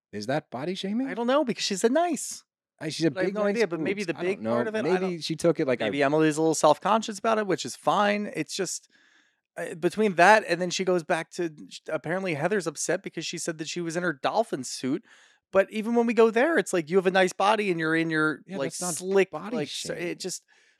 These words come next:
Speaker 2: neither of them really made a lot of sense. My only big issue with all of this was when Heather goes back at Emily and she talks about her behavior at the party and talking about the branding and everything with, uh, H D everywhere.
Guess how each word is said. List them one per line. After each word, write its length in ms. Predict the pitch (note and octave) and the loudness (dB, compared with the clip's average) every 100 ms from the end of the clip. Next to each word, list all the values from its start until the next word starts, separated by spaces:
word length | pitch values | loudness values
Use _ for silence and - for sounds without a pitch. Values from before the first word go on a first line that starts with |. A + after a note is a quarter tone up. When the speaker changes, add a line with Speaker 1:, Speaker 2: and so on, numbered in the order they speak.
| - | -12
Speaker 2:
neither 360 | F3 G#3+ A#3 | -2 0 2
of 100 | A3+ G#3 | 2 2
them 160 | F3+ | -2
really 220 | D3 D#3+ D3+ | 2 2 2
made 260 | B2+ C3 | 4 2
a 60 | B2 | 4
lot 180 | A#2+ A#2 | 4 2
of 80 | |
sense. 340 | - C#3+ C#3+ - | 0 -2 -4 -2
My 140 | C#3 | -4
only 440 | - E3 F#3 D3+ B2+ - | -2 -4 -4 -6 -8 -6
big 220 | D3+ D3 | -4 -2
issue 340 | B2 E3 - | -2 -2 -2
with 160 | B2 A2+ | -2 0
all 240 | B2 D3+ | 2 2
of 120 | A#2+ A2+ | 0 -2
this 220 | G#2+ - | -6 -6
was 420 | A#2+ A2+ G#2+ G#2+ - _ _ _ _ _ | -4 -2 -2 -4 -10 _ _ _ _ _
when 520 | C3+ C#3 B2+ B2 A#2+ - | -2 2 4 2 0 -6
Heather 320 | - C#3 D#3+ E3 | -8 -4 0 2
goes 220 | C#3 B2+ | 0 -2
back 340 | - A#2 B2 | 0 0 0
at 80 | B2+ | 0
Emily 300 | D3+ F3+ B2 | 0 0 -2
and 100 | A#2 | -4
she 100 | - | -6
talks 280 | B2 A#2 - | -4 -4 0
about 180 | A#2+ A#2+ | 0 0
her 140 | B2 | -2
behavior 500 | A2+ A2 B2 D#3 C#3+ | -6 -6 -4 -4 -4
at 80 | C3 | -6
the 80 | G#2+ | -8
party 460 | - G3+ F3+ D#3+ _ _ _ _ _ _ _ - | -4 -4 -2 -6 _ _ _ _ _ _ _ 0
and 420 | D3 C#3 C#3 A#2+ | 2 2 0 -4
talking 340 | - D3 D3+ | 2 2 2
about 160 | C#3+ C#3+ | 0 0
the 80 | B2+ | -2
branding 480 | C3 C3+ G#3 G3 C3+ | -2 0 0 -2 0
and 60 | |
everything 460 | B2 B2+ - C3+ C#3 | 0 -2 -2 -2 0
with, 260 | B2+ B2 - | 0 2 2
uh, 300 | A2+ A2+ A2 - | 4 4 2 -2
H 240 | D3 - | -4 -4
D 200 | D#3 G#3 | -2 0
everywhere. 480 | C#3+ B2 A2 A2+ E3 | 0 0 0 0 -2